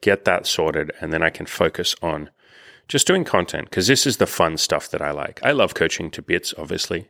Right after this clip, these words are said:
I pour my heart and soul into every single coaching client, but I like doing the content. And sometimes I do feel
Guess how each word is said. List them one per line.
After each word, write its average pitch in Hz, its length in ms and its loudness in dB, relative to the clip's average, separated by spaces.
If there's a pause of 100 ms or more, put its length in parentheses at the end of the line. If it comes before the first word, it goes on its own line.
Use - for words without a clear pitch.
(140)
I 82 100 -4
pour 85 220 0
my 80 120 2
heart 82 200 0
and 80 100 -8
soul 80 220 0
into 76 220 -6
every 80 200 -4
single 80 300 -2
coaching 113 340 2
client, 80 320 -2
but - 200 0 (480)
I 147 100 0
like 123 180 2
doing 92 200 0
the 85 80 -4
content. 78 520 -12
And 87 160 -6
sometimes 87 640 -2
I 85 100 0
do 98 220 2
feel 85 460 0